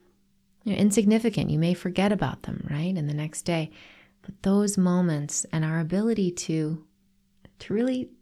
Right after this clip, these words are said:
cherish them, even if it's just for a moment, right? We don't have to hold on to everything to make it worthwhile. But even just letting ourselves really enjoy it in that moment, I think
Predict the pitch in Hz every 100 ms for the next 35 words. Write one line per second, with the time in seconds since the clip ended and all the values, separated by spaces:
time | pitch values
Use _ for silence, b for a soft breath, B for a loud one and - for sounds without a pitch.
0 | _ 208 - 208 220 202 - 135 131 131
1 | b b b b 294 330 392 381 349 -
2 | 330 311 277 269 247 247 175 - - 160
3 | 190 214 247 269 262 208 202 214 202 196
4 | 180 160 156 151 147 151 - 151 143 -
5 | 151 143 - 151 139 131 B B B _
6 | 247 302 311 294 202 185 196 226 208 185
7 | 165 165 196 254 254 233 175 147 147 143
8 | 151 151 151 139 - b b b b b
9 | b b b _ _ _ - - - -